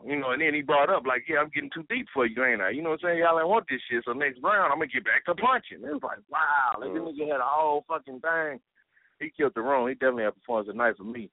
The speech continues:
Speaker 1: Uh, but yeah, so
Speaker 2: Mm-hmm.
Speaker 1: they had some, they had some niggas up there. They had dude Genocide. He was pretty dope. I think he spit that heat. And had another dude, Bad
Speaker 2: Hey.
Speaker 1: News, who up against
Speaker 2: How,
Speaker 1: Jim.
Speaker 2: how K,
Speaker 1: That was
Speaker 2: how
Speaker 1: a dope
Speaker 2: K D
Speaker 1: battle.
Speaker 2: do?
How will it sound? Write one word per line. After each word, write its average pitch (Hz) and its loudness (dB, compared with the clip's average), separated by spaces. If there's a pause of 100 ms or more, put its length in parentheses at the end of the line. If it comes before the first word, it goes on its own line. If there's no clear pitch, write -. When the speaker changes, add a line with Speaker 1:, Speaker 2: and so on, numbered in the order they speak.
(480)
Speaker 1:
Uh, 95 6 (160)
but 90 -8
yeah, 85 -2
so 98 -2
Speaker 2:
Mm-hmm. 127 6
Speaker 1:
they 147 6
had 143 4
some, 120 -6
they 143 -2
had 135 2
some 127 -10
niggas 123 -4
up 113 -4
there. 120 0
They 127 -2
had 117 -2
dude 123 -2
Genocide. 120 2
He 127 -10
was 120 -8
pretty 117 -4
dope. 117 2 (260)
I 107 -10
think 120 -4
he 120 -6
spit 110 -6
that 107 4
heat. 123 -2
And 113 -8
had 113 4
another 120 2
dude, 110 -2
Bad 110 4
Speaker 2:
Hey. - 4
Speaker 1:
News, 123 -4 (120)
who 113 -6
up 101 -4
against 107 -8
Speaker 2:
How, 127 2
Speaker 1:
Jim. 110 2
Speaker 2:
how 143 4
K, 139 0
Speaker 1:
That 120 4
was 120 2
Speaker 2:
how 143 2
Speaker 1:
a 147 2
dope 101 0
Speaker 2:
K 143 4
D 143 2
Speaker 1:
battle. 139 2
Speaker 2:
do? 95 0